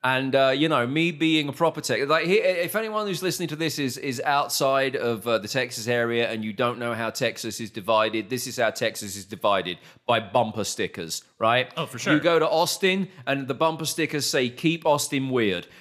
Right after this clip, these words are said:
Speaker 1: Everywhere outside of Austin, across the rest of the great state of Texas, the bumper stickers say, "Don't mess with Texas,"
Speaker 2: <laughs>
Speaker 1: right?
Speaker 2: Right.
Speaker 1: I imagine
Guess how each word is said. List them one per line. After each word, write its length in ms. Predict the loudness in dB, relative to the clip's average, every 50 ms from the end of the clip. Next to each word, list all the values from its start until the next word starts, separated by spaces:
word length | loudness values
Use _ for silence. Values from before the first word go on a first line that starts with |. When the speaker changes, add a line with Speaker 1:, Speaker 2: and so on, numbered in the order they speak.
| -12 _ 0
Speaker 1:
Everywhere 420 | 2 2 4 4 6 6 6 6
outside 540 | 6 4 2 2 2 2 4 4 4 4 2
of 80 | 2 2
Austin, 360 | 2 2 2 2 0 0 0
across 300 | -2 -2 0 0 0 0
the 120 | -2 -4 -2
rest 280 | 0 0 0 0 -2 -6
of 80 | -8 -8
the 60 | -4
great 260 | 0 0 0 0 0
state 240 | -2 0 0 0 0
of 60 | -2
Texas, 420 | 0 0 0 0 0 -2 -4 -4 -4
the 100 | -4 -2
bumper 300 | 0 0 0 0 0 -4
stickers 400 | -4 -4 -4 -2 -2 -2 -2 0
say, 160 | 2 0 0
"Don't 420 | 0 -2 2 2 2 2 2 -2
mess 240 | -4 -4 -4 -4 -4
with 160 | -6 -6 -4
Texas," 520 | 0 0 0 0 0 -4 -6 -6 -4 0 2
Speaker 2:
<laughs> 160 | 2 2 2
Speaker 1:
right? 260 | 2 2 2 2 2
Speaker 2:
Right. 380 | 0 0 0 0 -2 -4 -6 -4 0
Speaker 1:
I 240 | 2 2 2 2 0
imagine 680 | 0 0 0 0 0 -2 -2 -2 -2 -2 -2 -4